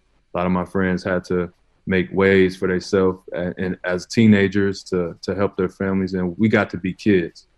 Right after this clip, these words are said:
And that's one thing that I'll never be able to repay them for. So Rockford is, like, one of those Rust Belt towns where, you know, there was the big manufacturing plants, you know, Chrysler and things like that. And then obviously as those things move on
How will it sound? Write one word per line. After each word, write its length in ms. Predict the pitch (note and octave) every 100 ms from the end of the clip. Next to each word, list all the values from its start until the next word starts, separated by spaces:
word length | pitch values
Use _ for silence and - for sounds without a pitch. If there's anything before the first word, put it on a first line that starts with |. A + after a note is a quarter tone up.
| _ _ -
And 360 | F2+ F2 E2
that's 240 | E2 F#2 -
one 200 | F#2 F2+
thing 240 | G2 F#2
that 200 | F2 E2+
I'll 200 | - F2+
never 220 | F2 F2+ E2+
be 100 | F2+
able 100 | F2
to 60 |
repay 340 | E2+ E2+ F#2+ F2+
them 160 | F2
for. 300 | - F2+ E2+
So 320 | - F2+ E2+ - _ _ _ _
Rockford 320 | - E3 E3+ E3
is, 140 | C#3
like, 300 | C#3 C3 G#2+
one 160 | B2 B2+
of 80 |
those 580 | A#2+ A#2+ A#2 A2+ G#2 -
Rust 380 | F#2 G#2+ A2 -
Belt 260 | A#2+ A#2 -
towns 540 | B2 A#2 A#2 A#2 A2+
where, 520 | G2 G2 G2 F#2+ F#2+ -
you 100 | G2
know, 140 | F#2+
there 160 | F#2+ F#2+
was 120 | F2+
the 80 | F2+
big 340 | E2 G#2+ G2+ _ _ _ -
manufacturing 720 | G#2+ G#2 G2+ A#2 A2 - G#2
plants, 640 | F#2+ A#2 A2 G#2 G#2 - G#2+
you 60 |
know, 180 | G2+ F#2
Chrysler 600 | F#2 A#2 G#2+ - G#2 G2+
and 120 | G2
things 260 | - G2+ F#2+
like 240 | G2 F#2+
that. 320 | - G2 G2 - -
And 120 | F#2
then 220 | F#2 F2+
obviously 640 | F2 F#2+ F#2 F#2 F#2+ F#2 F2+ - -
as 200 | F2+ F2+
those 240 | G#2 F#2+
things 260 | G#2 G2 F2+
move 260 | F#2 F#2
on 380 | G2+ A2 G#2 F#2+